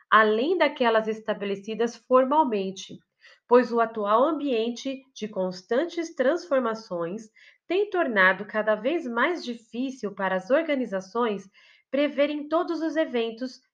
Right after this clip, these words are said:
que influenciarão sua eficiência e desempenho, exigindo ações ainda mais integradas de suas equipes multifuncionais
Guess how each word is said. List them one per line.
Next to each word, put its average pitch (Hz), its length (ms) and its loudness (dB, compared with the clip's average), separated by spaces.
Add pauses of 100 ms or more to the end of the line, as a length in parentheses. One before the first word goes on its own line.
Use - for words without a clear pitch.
(120)
que 233 260 -4
influenciarão 269 1080 0
sua 226 260 -4
eficiência 262 920 -6 (300)
e 269 100 -6
desempenho, 240 840 -2 (480)
exigindo 202 560 -4
ações 202 420 -2
ainda 214 320 -2
mais 220 380 0
integradas 247 880 0
de 254 100 -8
suas 262 280 0
equipes 233 600 -8
multifuncionais 240 1300 -2